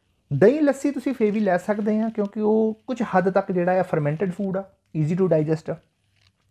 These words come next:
But ਬੈਸਟ ਆਪਸ਼ਨ ਤੁਹਾਡੇ ਕੋਲ ਇਹੀ ਹੈਗਾ ਵੀ ਲੈਕਟੋਜ਼ ਫ੍ਰੀ ਮਿਲਕ ਜਾਂ ਕੋਈ ਹੋਰ ਪਲਾਂਟ ਬੇਸਡ ਮਿਲਕ ਤੁਸੀਂ ਯੂਜ਼ ਕਰੋ। ਆਮ ਡੇਅਰੀ ਜਾਂ ਡੇਅਰੀ ਪ੍ਰੋਡਕਟਸ ਤੁਹਾਨੂੰ ਹੌਲੀ ਹੌਲੀ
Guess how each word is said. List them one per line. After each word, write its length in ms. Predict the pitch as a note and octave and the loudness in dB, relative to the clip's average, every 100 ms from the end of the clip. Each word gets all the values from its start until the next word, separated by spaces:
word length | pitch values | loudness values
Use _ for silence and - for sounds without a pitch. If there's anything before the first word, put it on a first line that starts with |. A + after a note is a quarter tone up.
| _ _ - | _ _ -2
But 200 | G#3+ A3 | 0 2
ਬੈਸਟ 260 | A3+ A#3+ | 2 2
ਆਪਸ਼ਨ 260 | - A3 A#3 | 0 0 -2
ਤੁਹਾਡੇ 180 | A3+ F3+ | -2 0
ਕੋਲ 120 | F3 | 0
ਇਹੀ 200 | E3+ F3+ | 0 -2
ਹੈਗਾ 140 | F3 | -2
ਵੀ 100 | F#3 | -2
ਲੈਕਟੋਜ਼ 440 | F3 C3 C#3+ - G3 | 2 2 0 -2 -6
ਫ੍ਰੀ 220 | - A3 | -4 -2
ਮਿਲਕ 280 | G#3 A3+ - _ _ _ - | 0 -2 -6 _ _ _ -8
ਜਾਂ 240 | D#3+ A3 C4+ | -2 0 -2
ਕੋਈ 140 | C4 A#3 | -4 -2
ਹੋਰ 220 | F#3 G3+ | 0 -2
ਪਲਾਂਟ 380 | F#3+ D#3+ D#3+ D#3 | -2 -2 -2 0
ਬੇਸਡ 260 | D3 D3 | 0 0
ਮਿਲਕ 240 | C#3 C3+ - | -2 -4 -6
ਤੁਸੀਂ 340 | A#2 - G#3 - | -12 -6 -6 -6
ਯੂਜ਼ 320 | A2+ B2 A2+ - | -8 -4 -4 -6
ਕਰੋ। 200 | G#2 - _ - - - _ | -14 -14 _ -20 -20 -20 _
ਆਮ 320 | F3+ G3+ A#3+ G#3+ | 0 2 2 2
ਡੇਅਰੀ 320 | E3 F#3 G#3 | 2 2 0
ਜਾਂ 120 | G#3 | -2
ਡੇਅਰੀ 260 | E3+ F3 G3 | 0 0 0
ਪ੍ਰੋਡਕਟਸ 400 | F3 D#3+ E3 - | -4 -4 -6 -6
ਤੁਹਾਨੂੰ 280 | E3+ D3+ | -6 -4
ਹੌਲੀ 220 | C#3+ C3 C3 | -2 0 0
ਹੌਲੀ 320 | C3+ F3 | -2 0